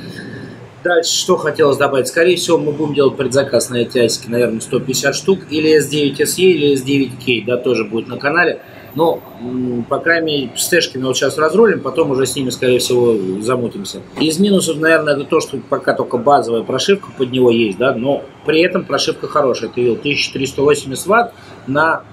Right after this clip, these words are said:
шестнадцать шестнадцать с половиной терахэш. То есть, в принципе, интересен скрытый потенциал в других режимах. Особенно для меня интересен, э, в Даунвольте посмотреть, сколько он может минимально в Даунвольте давать.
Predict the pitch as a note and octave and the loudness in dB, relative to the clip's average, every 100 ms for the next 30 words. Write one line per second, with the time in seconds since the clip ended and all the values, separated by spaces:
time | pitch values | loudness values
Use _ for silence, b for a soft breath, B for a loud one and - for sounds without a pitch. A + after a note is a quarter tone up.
0 | - - - - - G2+ - A#2+ E3 F#3+ | -20 -20 -20 -20 -8 -4 -2 -2 0 0
1 | F#3 - C3+ C#3 - C#3+ D3 - C#3 C#3 | -2 -4 0 0 0 -2 -2 -2 2 2
2 | B2 C#3+ C#3 A#2+ F#2+ - - - B2+ E3+ | 2 0 0 0 -4 -6 -16 -6 0 0
3 | - - A#2 B B B - C#3 - D#3 | 0 -2 -4 B B B -6 -4 0 4
4 | F#3+ G3 E3+ - E3 F3+ F3 - D#3+ D#3 | 4 2 -4 0 2 4 2 -2 -4 -4
5 | D3 E3+ F#3 F3+ C#3 C3 D#3 D3+ D3+ - | 0 2 2 2 -6 -4 -2 -2 -2 0
6 | A2+ F#2+ - A#2+ A#2+ E3 C#3 B2 C3 D3 | 0 -2 -8 -4 0 0 0 -4 -4 -4
7 | D#3 C#3 B2 A#2 C3+ B2+ A2+ A2+ A2 G2+ | -2 -2 -2 -2 0 0 0 -4 -2 -4
8 | F#2 F#2+ A#2 C#3+ C3 A2 A#2 A#2 B2 E3+ | -8 -10 0 2 2 2 0 0 -4 -4
9 | F3+ F3 F#3 - F3+ F3+ F#3 F3 E3 F3 | 0 2 2 4 2 2 0 2 -2 -2
10 | E3+ E3+ E3 D3 C#3 C3+ D3+ D3+ D#3 - | -2 0 2 0 -2 -4 -4 0 0 0
11 | C#3 C#3+ | 0 2